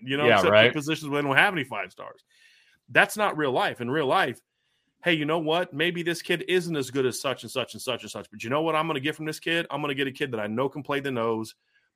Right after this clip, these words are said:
Speaker 1: I know a kid that's gonna give me everything he's got every single day he's here, that's gonna be a leader, that's gonna bring toughness.
Speaker 2: Mm-hmm.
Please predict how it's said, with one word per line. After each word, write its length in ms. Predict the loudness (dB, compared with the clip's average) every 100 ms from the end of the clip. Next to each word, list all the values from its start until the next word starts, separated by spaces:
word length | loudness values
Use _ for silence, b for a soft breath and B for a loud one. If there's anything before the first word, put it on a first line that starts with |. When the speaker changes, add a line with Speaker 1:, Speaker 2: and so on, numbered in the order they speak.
| _
Speaker 1:
I 80 | 0
know 160 | 2 0
a 40 |
kid 160 | 0 -4
that's 100 | -4
gonna 220 | -2 -4
give 360 | -2 -2 0
me 240 | -2 -4 -2
everything 460 | 0 2 0 -2 -4
he's 180 | -4
got 340 | 0 2 2 0 _ -4
every 260 | 0 0
single 240 | -2 -4 -2
day 240 | 0 0
he's 220 | -4 -10
here, 440 | -8 -4 -2 -4 -6
that's 140 | -10 -6
gonna 180 | -4
be 140 | -2 0
a 60 | 0
leader, 240 | 0 0
that's 160 | -4 -6
gonna 160 | -4
bring 180 | -4 -4
toughness. 560 | 0 0 0 -4 -4 -6
Speaker 2:
Mm-hmm. 380 | -8 -4 -4